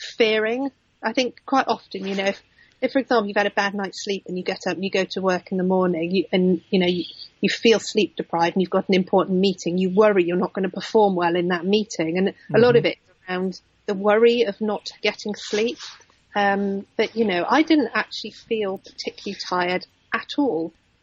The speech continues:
Speaker 1: through the whole thing, even though I was literally awake for six days. I, I felt pretty good. It was, it was actually only the very last leg, which was the kayak leg, that, um,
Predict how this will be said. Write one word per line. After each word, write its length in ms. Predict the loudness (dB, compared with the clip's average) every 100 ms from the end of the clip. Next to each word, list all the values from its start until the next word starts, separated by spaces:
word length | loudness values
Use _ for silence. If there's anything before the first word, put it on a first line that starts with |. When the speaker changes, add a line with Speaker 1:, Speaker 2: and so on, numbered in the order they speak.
| -8
Speaker 1:
through 100 | -6
the 60 | -4
whole 300 | 0 0 0
thing, 340 | 0 0 0
even 240 | 0 0 0
though 100 | 2
I 120 | 2
was 100 | 0
literally 360 | -4 -4 -4 0
awake 280 | 2 0
for 60 | -6
six 280 | -8 -8 0
days. 340 | 2 2 -2
I, 140 | -4 -4
I 20 |
felt 340 | -4 -2 -2 -2
pretty 160 | -6 -2
good. 220 | 0 2
It 80 | 0
was, 160 | -4 _ -20 -12 2
it 80 | 4
was 120 | 4
actually 360 | 2 0 -4 -2
only 260 | -4 -2
the 100 | -6
very 440 | -6 0 2 2 2
last 320 | 0 0 -4
leg, 240 | -4 -4 -4
which 220 | -8 -12
was 140 | -12
the 80 | -14
kayak 520 | -6 0 2 0 -4
leg, 320 | -6 -6 -6 -12 _ _ _ -6
that, 200 | -6 -4 0
um, 320 | 0 0